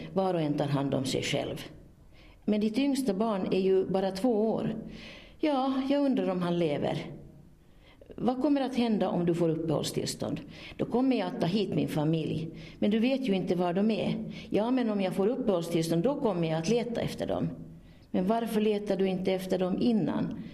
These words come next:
"Jag visste ju inte om jag skulle få uppehållstillstånd eller inte." "Vad kommer det att förändra om du får tillstånd?" "Mycket. Min dotter kan gifta sig och min son också. De kan komma hit." "Varför kunde de inte gifta sig innan?" "Vi hade inte råd."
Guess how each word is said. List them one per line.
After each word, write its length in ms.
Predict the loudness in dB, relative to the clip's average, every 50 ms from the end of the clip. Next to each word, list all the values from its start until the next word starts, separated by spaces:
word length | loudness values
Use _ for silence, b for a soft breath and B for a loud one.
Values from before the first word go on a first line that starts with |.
| B B B B B B B -2
"Jag 180 | -2 0 2
visste 380 | 2 0 0 0 0 0 0 2
ju 80 | 2
inte 220 | 2 0 0 0 0
om 80 | 2
jag 80 | 0 0
skulle 260 | 0 0 0 0 0
få 200 | 2 2 2 2
uppehållstillstånd 840 | 2 2 0 0 0 0 0 -2 -2 -2 -2 -2 -2 -2 -2 0 0
eller 180 | 0 0 0 2
inte." 420 | 0 0 -2 -2 -4 -4 -6 -6 B B B B B B B B B
"Vad 200 | -2 -2 0 0
kommer 280 | 0 2 2 2 2
det 100 | 2 0
att 120 | 0 -2 -2
förändra 460 | 0 0 2 2 2 2 2 2 0
om 100 | 0 0
du 100 | 0 0
får 220 | 0 0 0 0
tillstånd?" 560 | 0 0 0 0 0 0 -2 -4 -2 -2 -2 B B B B B B B B B
"Mycket. 640 | 0 2 2 0 0 0 0 0 0 0 0 0 2
Min 120 | 2 2
dotter 300 | 2 0 0 0 0 0
kan 200 | 0 0 0 0
gifta 340 | 0 0 -2 -2 -2 -2 0
sig 180 | 0 2 2 2
och 60 | 4
min 140 | 2 2 2
son 300 | 2 2 2 2 0 0
också. 340 | -2 -2 -2 0 0 0 0 0 -2
De 140 | -2 0 0
kan 140 | 0 0 2
komma 220 | 2 4 4 4
hit." 440 | 4 2 0 0 -2 -2 -4 -6 -6 -8 -10 -12 B B B B B B B B B B B -2
"Varför 260 | -2 0 0 0 0
kunde 300 | 2 2 2 2 2 2
de 180 | 2 2 2 2
inte 200 | 0 0 0 2
gifta 320 | 2 2 2 2 0 0
sig 140 | 2 2 2
innan?" 540 | 2 2 2 2 2 2 0 0 -2 B B B B B
"Vi 100 | 0 2
hade 260 | 2 2 2 2 2
inte 260 | 0 2 2 0 2
råd." 360 | 2 2 0 0 -2 -4 -6